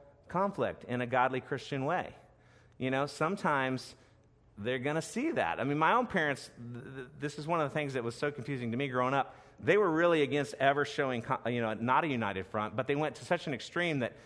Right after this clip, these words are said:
they would go to their bedroom at night and fight, you know, and I didn't even know that was happening. Like, I, I grew up thinking, "My parents have never had a fight, period,"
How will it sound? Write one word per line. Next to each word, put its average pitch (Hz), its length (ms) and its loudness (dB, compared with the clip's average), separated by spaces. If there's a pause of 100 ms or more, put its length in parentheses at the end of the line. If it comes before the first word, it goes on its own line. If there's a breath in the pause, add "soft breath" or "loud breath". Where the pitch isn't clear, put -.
(260 loud breath)
they 165 100 6
would 160 160 2
go 151 120 8
to 147 60 2
their 131 140 2
bedroom 120 440 2
at 104 120 -2
night 117 280 2
and 110 140 -4
fight, 101 380 0
you 110 140 -4
know, 107 220 0
and 120 120 0
I 156 80 6
didn't 156 120 2
even 127 140 -2
know 127 120 0
that 117 100 -2
was 95 100 -8
happening. 101 480 0
Like, 110 160 -4
I, 170 200 4
I 147 100 4
grew 156 140 0
up 117 100 -4
thinking, 110 240 -2 (400 loud breath)
"My 131 80 0
parents 104 260 -4
have 92 80 -6
never 90 160 -4
had 90 140 0
a - 20 -6
fight, 98 320 -4 (240)
period," 113 380 -4